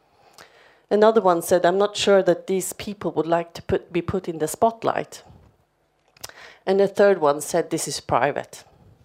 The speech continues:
And that is the thinking for many, that this is private. And I know why they say that.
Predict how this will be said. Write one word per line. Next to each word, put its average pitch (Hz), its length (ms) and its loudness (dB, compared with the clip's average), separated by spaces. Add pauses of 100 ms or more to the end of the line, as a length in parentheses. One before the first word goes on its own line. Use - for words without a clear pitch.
(640)
And 190 140 -2
that 208 180 4
is 208 140 0
the 170 100 0
thinking 170 380 -2
for 160 100 -6
many, 160 280 -2
that 143 240 -4
this 180 280 -6
is 147 180 -6
private. 139 640 -2 (2000)
And 185 100 0
I 190 80 0
know 190 140 2
why 160 240 0
they 135 140 -4
say 135 240 -4
that. - 320 -8